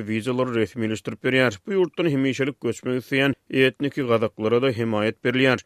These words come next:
Özbek azlyklary goňşy Gazagystanyň öz kowmdaşlaryny hödürleýän ýeňilliklerine oňuýun baha berip, özbek häkimetleriniň hem bu ugurda herekete geçmegine çagyryş edýärler.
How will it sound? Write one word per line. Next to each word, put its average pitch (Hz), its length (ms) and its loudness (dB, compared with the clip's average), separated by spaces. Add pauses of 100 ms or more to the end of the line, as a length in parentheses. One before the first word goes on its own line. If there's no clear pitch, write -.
Özbek 131 440 4
azlyklary 175 460 2
goňşy 151 320 2
Gazagystanyň 170 600 4
öz 139 200 4
kowmdaşlaryny 120 800 0
hödürleýän 135 480 2
ýeňilliklerine 110 580 0
oňuýun 107 360 0
baha 110 440 0
berip, 117 280 0
özbek 113 420 -2
häkimetleriniň 107 800 0
hem 120 120 0 (120)
bu 135 160 2
ugurda 123 240 0
herekete 107 540 -2
geçmegine 123 480 0
çagyryş 104 500 -2
edýärler. 117 480 4